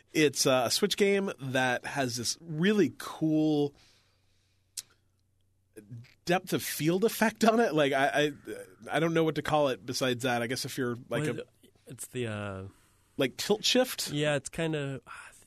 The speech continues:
Speaker 2: what's that word?
Speaker 1: Unless you're a
Speaker 2: Like
Speaker 1: photographer or a videographer, I don't know if this will help you at all, but go watch a video of it, or actually,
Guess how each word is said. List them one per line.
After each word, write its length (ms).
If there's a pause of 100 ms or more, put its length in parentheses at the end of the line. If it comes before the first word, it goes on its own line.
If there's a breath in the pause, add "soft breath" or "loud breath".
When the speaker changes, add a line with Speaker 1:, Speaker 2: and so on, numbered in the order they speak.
(140)
Speaker 2:
what's 160
that 160
word? 180
Speaker 1:
Unless 240
you're 100
a 20
Speaker 2:
Like 60
Speaker 1:
photographer 540
or 280
a 100
videographer, 580
I 60
don't 160
know 220
if 180
this 240
will 60
help 240
you 100
at 80
all, 160
but 220
go 100
watch 160
a 40
video 240
of 60
it, 40
or 360
actually, 340